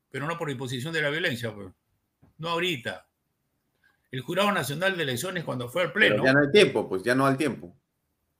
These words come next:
Speaker 1: ¿No hay tiempo de qué?
Speaker 2: Ya
Speaker 1: ¿Para
Speaker 2: hay
Speaker 1: cuándo?
Speaker 2: tiempo para, o sea, para el veinticuatro, entonces.
Speaker 1: Pero sí, eso fue el, esa fue, fíjese, noventa y tres votos. Noventa y tres votos de ciento veinte de abril del, del dos mil veinticuatro y hacíamos el proceso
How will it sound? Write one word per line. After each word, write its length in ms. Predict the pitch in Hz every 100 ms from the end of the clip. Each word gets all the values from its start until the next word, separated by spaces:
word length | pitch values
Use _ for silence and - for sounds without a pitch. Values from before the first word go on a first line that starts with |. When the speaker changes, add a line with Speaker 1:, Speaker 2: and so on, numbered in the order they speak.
| _
Speaker 1:
¿No 120 | 135
hay 80 | 139
tiempo 260 | 160 151 147
de 100 | 139
qué? 360 | 147 90 - _ _ _
Speaker 2:
Ya 60 |
Speaker 1:
¿Para 120 | -
Speaker 2:
hay 60 | 120
Speaker 1:
cuándo? 180 | 180 165
Speaker 2:
tiempo 240 | 175 175
para, 220 | - 127 - -
o 80 | -
sea, 220 | - 120
para 140 | 120 113
el 40 |
veinticuatro, 540 | 113 113 120 202 135
entonces. 500 | 127 147 101 92 - _ _ _ _ _ _ _ _ _ -
Speaker 1:
Pero 200 | 120 117
sí, 180 | - 160
eso 140 | 175
fue 240 | 139 175 175
el, 220 | 147 -
esa 200 | 156 185
fue, 280 | 175 214 214
fíjese, 460 | - 226 196 165 156
noventa 540 | 156 170 175 170 160
y 120 | 160 151
tres 220 | 240 226
votos. 580 | 294 262 - 110 92 - _ _ _ _ _ _ _ -
Noventa 600 | 170 180 165 160 147 160
y 140 | 151
tres 220 | 151 262 247
votos 360 | 302 240 180
de 80 | 160
ciento 260 | 254 247 240
veinte 240 | 330 196
de 140 | 175
abril 280 | 165 214 254
del, 220 | 214 185
del 180 | 170 170
dos 160 | 175 180
mil 420 | 269 247 196 185
veinticuatro 640 | 175 170 196 339 302 190 175
y 180 | 170
hacíamos 460 | 170 165 277 233 202
el 100 | 185
proceso 560 | 185 175 294 254 240